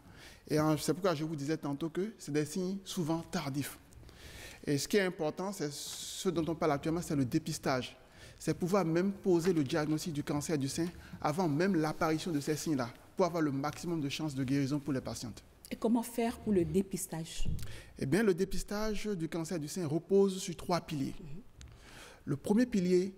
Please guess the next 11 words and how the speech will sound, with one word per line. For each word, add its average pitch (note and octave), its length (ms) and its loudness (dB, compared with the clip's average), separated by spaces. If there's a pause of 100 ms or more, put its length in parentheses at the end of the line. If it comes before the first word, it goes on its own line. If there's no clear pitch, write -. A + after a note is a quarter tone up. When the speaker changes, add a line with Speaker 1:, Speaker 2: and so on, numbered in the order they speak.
(240)
Speaker 1:
c'est - 160 -2
l'auto-examen C#3+ 960 2 (320)
du C3+ 100 8
sein, C3+ 220 0 (480)
c'est-à-dire D#3 420 4
l'examen F3 640 2
du C3+ 180 0
sein F3 280 2 (320)
par F#3+ 140 0
la D3+ 160 0
femme F3 280 0